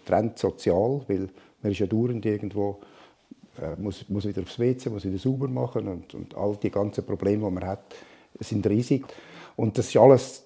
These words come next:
deutlich unlustig. Und mit dem umzugehen, äh, das ist eigentlich ein Schub ins, äh, wie soll ich sagen, ins Alter, wo man, äh, dann eigentlich noch mit den letzten fünf Minuten muss irgendwo zu Schlag kommen.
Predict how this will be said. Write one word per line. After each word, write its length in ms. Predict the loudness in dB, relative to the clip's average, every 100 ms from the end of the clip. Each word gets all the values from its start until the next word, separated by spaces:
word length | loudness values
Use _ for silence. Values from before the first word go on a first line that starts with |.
| 4
deutlich 340 | 4 6 0
unlustig. 580 | 0 -2 -2 -6 -10 -4
Und 260 | -4 -2 -4
mit 200 | -4 2
dem 180 | 6 6
umzugehen, 600 | 6 2 2 6 6 4 -6 -20 -20 _ -2
äh, 240 | 0 2
das 240 | 0 0
ist 160 | 0 2
eigentlich 440 | 0 0 -4 -4
ein 80 | 0
Schub 260 | 2 2 2
ins, 380 | -4 -10 -14 -10
äh, 200 | -8 -6
wie 80 |
soll 160 | -4 -2
ich 80 | 0
sagen, 220 | -2 -4
ins 140 | -4
Alter, 400 | 0 0 -2 -8 -10 -16 -20 -20 _ -16 -2
wo 120 | 0
man, 180 | 0 0
äh, 280 | -2 -4
dann 180 | -6 -6
eigentlich 440 | -6 -8 -10 -8 -8
noch 180 | -8 -10 -18 _ _ _ _
mit 180 | -12 -4
den 80 | -2
letzten 300 | -2 -6 -6
fünf 300 | -2 -2 -4
Minuten 460 | -6 -6 -6 -8
muss 240 | -8 -6 -4
irgendwo 380 | -4 -6 -8 -10
zu 80 |
Schlag 300 | -8 -8 -8
kommen. 480 | -14 -16 -16 -18 -20